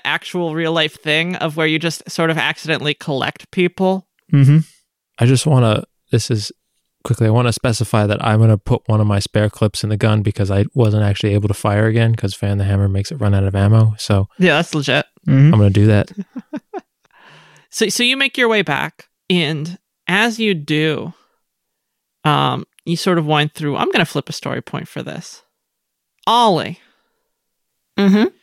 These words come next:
Speaker 1: You see this as everyone sort of walks by. You sort of, you make your way down a couple side streets and stuff, and you ed-, end up towards one of the, um, s-, some of the more abandoned buildings at the, at the edge of the, uh,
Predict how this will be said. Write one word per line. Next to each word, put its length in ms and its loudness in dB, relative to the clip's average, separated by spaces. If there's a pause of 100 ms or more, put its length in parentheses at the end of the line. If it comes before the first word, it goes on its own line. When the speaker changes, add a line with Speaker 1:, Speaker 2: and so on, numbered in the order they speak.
(280)
Speaker 1:
You 400 2
see 280 -2
this 340 -10
as 180 -2
everyone 300 0
sort 200 -4
of 60 -4
walks 300 -6
by. 400 -8 (840)
You 160 -2
sort 240 0
of, 60 2
you 160 0
make 180 -4
your 100 -2
way 120 0
down 160 0
a 60 -4
couple 200 -6
side 300 -2
streets 340 -8
and 100 -8
stuff, 360 -6
and 160 -4
you 100 -4
ed-, 220 -2 (260)
end 140 2
up 160 -2
towards 340 -4
one 140 -4
of 160 -4
the, 220 0
um, 320 -4 (360)
s-, 200 -10
some 200 -4
of 40 0
the 60 0
more 200 0
abandoned 500 -2
buildings 420 -4
at 140 -6
the, 180 -12
at 140 -8
the 140 -12
edge 240 -4
of 180 -8
the, 240 -2
uh, 340 -4